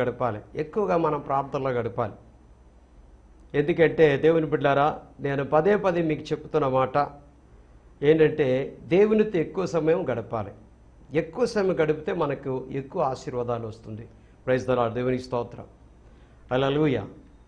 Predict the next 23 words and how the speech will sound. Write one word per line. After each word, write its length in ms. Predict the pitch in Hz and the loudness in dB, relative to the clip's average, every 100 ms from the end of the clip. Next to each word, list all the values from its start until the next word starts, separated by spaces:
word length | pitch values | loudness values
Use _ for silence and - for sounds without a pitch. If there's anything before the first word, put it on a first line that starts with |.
| - - - | -20 -20 2
కాబట్టి 320 | 233 240 247 214 | 4 6 6 6
దేవుని 280 | 214 226 | 6 6
బిడ్డలారా, 640 | 214 202 196 185 190 196 - - - - - - - | 4 0 2 4 4 4 0 -12 -20 -20 -20 -12 -4
ఒక 120 | 135 | 2
దైవజనుడు 480 | 156 214 233 220 208 | 6 8 10 8 6
ఒక 220 | 185 185 | 2 2
వ్యక్తి 280 | 165 165 190 | 0 0 0
అడిగాడు 360 | 160 160 160 143 | 2 2 2 0
నాకు, 220 | 135 127 | -2 -2
"ఏమన్నా 260 | 135 147 | 0 0
సార్, 180 | 117 127 | -2 -2
అయ్యా, 140 | 208 247 | 0 0
మీరు 180 | 226 | 2
ఇంతగా 720 | 185 180 202 202 196 160 - - - - - - | 0 0 0 2 4 2 -2 -16 -20 -20 -10 -4
ఆశీర్వదించబడ్డానికి 1040 | 175 185 180 170 170 175 160 160 160 156 | -4 -4 -2 -2 -2 -2 0 2 2 0
కారణం 400 | 139 131 147 139 | 0 0 0 -2
ఏంటి? 440 | 123 107 123 - - - - - - - - - | -4 -4 -8 -10 -18 -20 -20 -20 -20 -20 -18 -2
మీరు 140 | 233 | 2
ఇంతగా 360 | 226 226 233 226 | 2 2 2 2
సంతోషంగా 680 | 214 165 180 233 226 226 208 | 2 -2 2 2 4 2 2
ఉండటానికి 380 | 180 180 175 | 2 0 2
కారణం 360 | 170 156 160 139 | 2 2 2 0
ఏంటి? 400 | 127 117 156 | -2 -4 -6